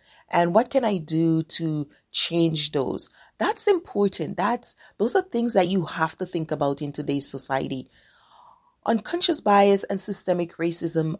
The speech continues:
are not blatant. And so I get very frustrated when people says, "I am not, I'm not racist and there is no systemic bias." It, <laughs> it's designed that you cannot see it. Your job is to ask,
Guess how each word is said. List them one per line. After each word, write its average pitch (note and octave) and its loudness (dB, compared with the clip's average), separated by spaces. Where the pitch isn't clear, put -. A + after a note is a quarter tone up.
are F3 -2
not F3 2
blatant. E3+ 2
And G#3 2
so G#3 6
I A3+ 0
get G#4+ -4
very D#4+ 4
frustrated D#3 0
when D3+ 2
people F#3+ 0
says, F3 6
"I F3+ 6
am F#3 2
not, D#3+ 2
I'm F#3 0
not A3 2
racist D3+ 0
and F3+ -4
there B3 8
is A#3+ 2
no F#3+ 0
systemic D3+ -2
bias." C3+ 2
It, - 0
<laughs> - -20
it's - 6
designed A#3+ 10
that A#3 8
you A#3 0
cannot A3 4
see - 0
it. - -2
Your A#3+ 6
job G3 10
is G3+ -2
to - -4
ask, D#3+ 4